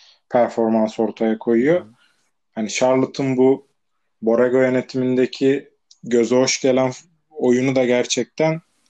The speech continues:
Speaker 1: hem izlemesi keyifli hem istatistiklerini takip etmesi keyifli. İnanılmaz keyif veren bir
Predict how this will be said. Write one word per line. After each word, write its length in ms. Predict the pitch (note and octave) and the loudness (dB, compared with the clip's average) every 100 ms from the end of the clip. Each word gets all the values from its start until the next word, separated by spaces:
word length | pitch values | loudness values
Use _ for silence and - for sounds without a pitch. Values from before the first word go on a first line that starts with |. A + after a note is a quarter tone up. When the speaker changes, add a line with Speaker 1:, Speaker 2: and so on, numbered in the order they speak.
| _ _ - - _ _ - | _ _ -20 -20 _ _ -2
Speaker 1:
hem 180 | D#3 | 2
izlemesi 540 | E3 C#3 C#3 C3+ - - | 2 2 0 0 -2 0
keyifli 440 | B2 A#2+ - C#3+ | 2 2 0 0
hem 140 | C#3+ C#3 | 2 2
istatistiklerini 760 | - C#3 - - - C#3 C#3+ | 0 -4 -4 -8 -2 0 0
takip 360 | C#3+ B2+ A2+ - | 0 0 0 -2
etmesi 400 | A#2 A#2 A2 - | -2 -2 -4 -2
keyifli. 640 | A#2 A2+ A2 - E3+ - C#3 | 0 0 -2 -2 0 0 -4
İnanılmaz 500 | C#3 C3 B2+ C#3+ - | -2 0 0 -2 -2
keyif 400 | C3+ B2+ B2 B2 | 0 0 0 0
veren 380 | A#2 B2+ B2+ | 0 0 0
bir 220 | B2+ D3+ | 0 0